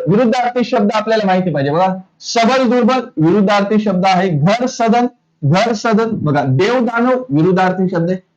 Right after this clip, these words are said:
खेद हर्ष विरुद्धार्थी आहे. पण चुकीची जोडी ओळखा, तर या प्रश्नाचं उत्तर काय असणार आहे? घर, घर सदन, घर सदन, घर सदन हे काय आहे? समानार्थी शब्द आहे.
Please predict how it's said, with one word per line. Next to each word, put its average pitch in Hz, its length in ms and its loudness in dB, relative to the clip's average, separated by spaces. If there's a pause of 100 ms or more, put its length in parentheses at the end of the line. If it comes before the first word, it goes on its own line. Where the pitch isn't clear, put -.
(140)
खेद 247 260 2
हर्ष 226 420 0
विरुद्धार्थी 160 760 0
आहे. 151 260 0 (300)
पण 214 220 2
चुकीची 262 440 2
जोडी 247 240 2
ओळखा, 175 520 0 (180)
तर 165 80 2
या 208 300 2
प्रश्नाचं 202 500 0
उत्तर 180 220 -2
काय 165 160 2
असणार 151 280 -2
आहे? 196 120 2
घर, 170 540 0 (480)
घर 220 380 2
सदन, 208 540 0 (340)
घर 190 320 2 (220)
सदन, 165 560 -2 (100)
घर 233 380 2
सदन 208 420 0 (200)
हे 180 80 2
काय 185 220 2
आहे? 175 360 0 (180)
समानार्थी 156 680 -2
शब्द 127 280 0
आहे. 127 240 2